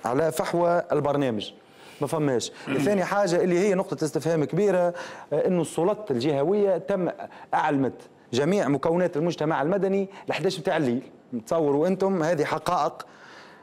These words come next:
Speaker 1: وتحمل مسؤوليتي في هذا، الحداش تاع الليل معتمد لولي يكلم في العباد راه غدوة جاي وفد وزاري.
Speaker 2: ينجم يكون هو جاي الخبر مؤخر زاد.
Speaker 1: ربما السادة الوزراء معناها ي-، في الليل يبرمج باش يمشي على الصباح،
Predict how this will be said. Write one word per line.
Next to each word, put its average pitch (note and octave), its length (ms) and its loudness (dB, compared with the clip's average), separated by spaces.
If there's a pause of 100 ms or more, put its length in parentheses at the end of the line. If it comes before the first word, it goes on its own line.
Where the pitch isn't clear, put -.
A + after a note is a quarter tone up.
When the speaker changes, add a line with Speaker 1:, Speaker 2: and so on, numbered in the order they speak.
(160)
Speaker 1:
وتحمل E3 460 2
مسؤوليتي D#3+ 520 2
في D3 160 2
هذا، F#3 280 2
الحداش F3 300 0
تاع - 160 0
الليل F3+ 220 2
معتمد E3 380 0
لولي F#3+ 140 2
يكلم F3+ 220 0
في - 60 -2
العباد E3 360 2
راه F3 60 2
غدوة E3+ 260 2
جاي E3+ 140 2
وفد D#3+ 240 0
وزاري. C3 320 2
Speaker 2:
ينجم A2+ 140 -8
يكون A#2+ 200 -6
هو B2 160 -6
جاي A2+ 140 -2
الخبر A2 300 -4
مؤخر F2+ 280 -8
زاد. B2 720 -6 (120)
Speaker 1:
ربما C#3 440 0
السادة C3 300 0
الوزراء B2 440 2
معناها B2+ 340 0
ي-، B2 380 4
في - 120 -4
الليل D#3 280 4
يبرمج D3+ 380 2
باش C3+ 160 -2
يمشي E3 220 0
على A#2+ 80 2
الصباح، D3+ 480 0